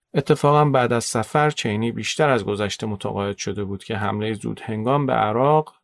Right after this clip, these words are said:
و تغییر رژیم این کشور با توسل به زور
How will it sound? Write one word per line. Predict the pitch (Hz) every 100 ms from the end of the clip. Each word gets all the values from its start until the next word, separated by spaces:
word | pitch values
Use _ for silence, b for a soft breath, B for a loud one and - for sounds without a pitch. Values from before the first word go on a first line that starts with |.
| -
و |
تغییر | 110 - 104 110 104
رژیم | 107 104 107 135 156
این | 143 131
کشور | 120 110 - 120 113
با | 110
توسل | - 117 107 - 113
به | 110 110
زور | 110 160 160